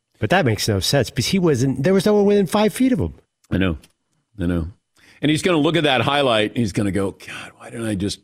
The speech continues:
Speaker 2: run in?" A-, and he could have scored the touchdown. I, I don't know why he was diving.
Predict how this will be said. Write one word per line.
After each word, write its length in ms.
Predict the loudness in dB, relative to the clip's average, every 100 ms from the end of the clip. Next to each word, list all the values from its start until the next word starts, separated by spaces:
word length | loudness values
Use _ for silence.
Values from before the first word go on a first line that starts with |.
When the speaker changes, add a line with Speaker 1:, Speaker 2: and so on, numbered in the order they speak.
| -12
Speaker 2:
run 320 | -6 -2 0
in?" 400 | 0 0 0 -4 -10 _ _ _ _ -2
A-, 200 | 0 2
and 120 | 2
he 80 | 2
could 180 | 0
have 100 | 0
scored 380 | 0 2 2 2
the 80 | 0
touchdown. 580 | 0 0 0 -2 -2 0
I, 120 | 0 2
I 80 | 2
don't 180 | 0 0
know 60 |
why 240 | 0 2 2
he 60 |
was 160 | 0 -2
diving. 540 | -2 -2 -2 -4 -10